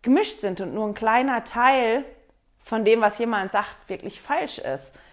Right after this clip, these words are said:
Da muss man ganz genau hinhören und dann ist der Heilige Geist umso wichtiger, dass wir erkennen können, was ist das denn, was gewiss und was wahr ist. Das, was ich auch noch interessant finde, ist,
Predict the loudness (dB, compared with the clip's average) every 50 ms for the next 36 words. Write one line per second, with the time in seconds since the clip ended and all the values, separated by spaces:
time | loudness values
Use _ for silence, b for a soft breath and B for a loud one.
0 | b b b -8 -6 -6 -4 -2 -4 -4 -2 -4 -4 -6 -8 -8 -8 -6 -4 -2
1 | -2 -2 -2 -2 -2 -2 -2 -2 -2 -2 -2 -2 -2 -2 -4 -4 -6 -6 -8 b
2 | b b b b b b b b b -4 -2 0 0 -2 -2 -4 -6 -4 -2 -2
3 | -2 -2 -4 -6 -6 -4 -2 -2 -2 -2 -4 -6 -6 -6 -6 -6 -8 -8 -10 -10
4 | -10 -8 -4 0 2 2 2 0 -2 -6 -10 -10 -8 -4 -2 0 2 2 2 0
5 | -4 -6 -6 -6 -6 -4 -4 -4 -6 -4 -4 -4 -4 -4 -6 -6 -6 -6 -6 -6
6 | -8 -10 -10 -10 -4 0 0 0 0 0 0 0 0 0 0 -4 -8 b b b
7 | b b b b b b _ -4 -4 -4 -4 -4 -4 -2 -2 -2 -2 -4 -6 -10
8 | -6 -4 -4 -6 -6 -8 -10 -8 -4 -4 -2 0 0 0 0 -2 -4 -8 -18 -20
9 | -20 -20 -20 -20 -20 -20 -20 -20 -20 -20 _ _ _ _ _ _ _ b b b
10 | b b b b b b b b b b b b b b b b b b b _
11 | 0 0 6 8 6 6 6 4 2 4 4 4 4 2 0 0 -2 -4 -6 -8
12 | -8 -10 -10 -6 -4 -2 -2 -2 -2 -4 -4 -4 -2 -2 -2 -2 -2 -2 0 0
13 | 0 -2 -6 -14 b